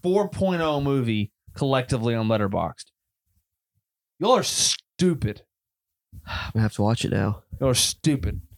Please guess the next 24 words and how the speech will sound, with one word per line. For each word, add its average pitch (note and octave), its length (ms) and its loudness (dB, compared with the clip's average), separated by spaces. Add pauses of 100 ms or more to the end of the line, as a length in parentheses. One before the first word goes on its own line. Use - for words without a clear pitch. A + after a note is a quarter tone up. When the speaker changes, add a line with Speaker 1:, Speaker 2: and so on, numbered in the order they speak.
(240)
Speaker 1:
This C3 180 -2
film, F3+ 480 -2 (500)
especially G#3+ 300 0
when G#3 120 2
you F3 100 2
go E3+ 100 4
see D#3+ 240 -2
Godzilla D3 480 0
Minus C#3 360 0
One, C3+ 200 2
which A#2 160 -2
is A2+ 80 0
the A2+ 80 2
exact A2+ 540 0
same E3 260 0
movie A#2+ 440 0 (360)
three C3+ 220 -2
hours A2+ 280 0
later. F#2+ 300 -2 (720)
So D3+ 260 0
Shin F#3+ 200 -4
Godzilla F3+ 320 2
twenty F3 180 -2
sixteen, E3 560 0